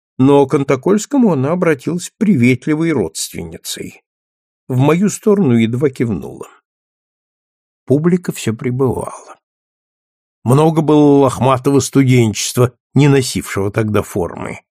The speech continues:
Большею частью серые пиджаки, расстегнутые на красном косом вороте рубахи,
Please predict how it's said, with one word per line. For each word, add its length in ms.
Большею 420
частью 560
серые 460
пиджаки, 720
расстегнутые 960
на 120
красном 480
косом 460
вороте 420
рубахи, 680